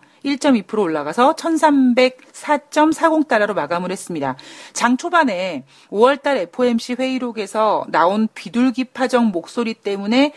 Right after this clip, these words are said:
조금 올랐었었다가 북미 정상회담이 전격 취소됐다라는 내용이 나오면서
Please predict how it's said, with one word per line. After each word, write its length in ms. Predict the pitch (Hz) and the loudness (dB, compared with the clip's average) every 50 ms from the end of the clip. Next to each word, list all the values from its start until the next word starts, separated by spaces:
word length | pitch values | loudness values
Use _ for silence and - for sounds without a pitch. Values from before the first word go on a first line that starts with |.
| - - - - - _ _ _ | -12 -20 -20 -20 -20 _ _ _
조금 400 | - - 415 403 - - 427 359 | 0 0 0 2 2 2 2 2
올랐었었다가 1120 | 285 196 202 240 269 277 262 - 233 - - 190 - 165 143 139 180 202 196 160 131 139 - _ _ _ _ _ _ _ | 2 2 2 2 2 2 0 -2 -8 -10 -12 -12 -10 -8 -6 -4 -2 0 0 0 -2 -6 -12 _ _ _ _ _ _ _
북미 480 | - - 247 269 302 320 330 330 330 320 | 0 4 4 6 6 4 4 2 0 -2
정상회담이 880 | - 240 202 202 233 240 285 285 277 262 262 226 262 240 240 240 247 254 | -2 -2 -2 -2 0 2 2 4 4 4 2 2 2 0 2 2 2 0
전격 480 | - - 185 190 208 - 254 240 - | 0 -4 -6 -6 -4 -2 -4 -4 -4
취소됐다라는 1300 | - - 370 370 - 381 370 349 330 330 _ - 285 269 - - - - _ _ _ - 233 240 254 226 | -6 -8 -6 -6 -4 -4 -4 -4 -6 -6 _ 2 2 4 4 2 -2 -8 _ _ _ -6 -2 0 0 0
내용이 260 | 185 180 196 220 226 | 0 -2 -2 -2 -2
나오면서 640 | 208 175 156 160 170 170 170 185 - 294 339 392 | -2 -2 -4 -4 -6 -8 -4 0 2 2 2 0